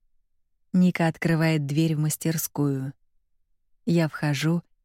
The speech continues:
и делаю глубокий вдох. По спине пробегает холодок. Дело не только в резком запахе краски,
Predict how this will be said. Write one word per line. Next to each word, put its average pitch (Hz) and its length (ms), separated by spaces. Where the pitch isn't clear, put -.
и 165 100
делаю 160 500
глубокий 147 540
вдох. 135 500
По 165 100
спине 160 420
пробегает 156 580
холодок. 151 680
Дело 175 320
не 175 140
только 196 360
в 147 60
резком 156 400
запахе 147 420
краски, - 600